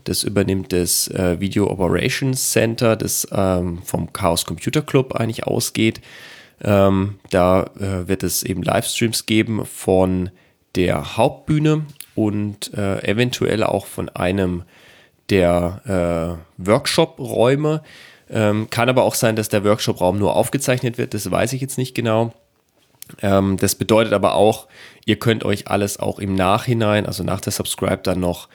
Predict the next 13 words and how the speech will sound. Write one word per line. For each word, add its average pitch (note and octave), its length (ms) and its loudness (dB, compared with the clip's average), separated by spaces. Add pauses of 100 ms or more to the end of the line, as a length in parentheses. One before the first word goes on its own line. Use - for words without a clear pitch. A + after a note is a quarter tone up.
(280)
als F#2+ 260 0
Video B2 260 2
anschauen. G#2 460 2
Also F2 160 -2
ihr E2+ 60 2
müsst G2+ 200 0
jetzt G2 160 -2
nicht F2 160 -4
live F#2 360 2
zuschauen A2+ 420 2
an G#2+ 100 0
dem G2 160 0
Wochenende, F#2+ 640 0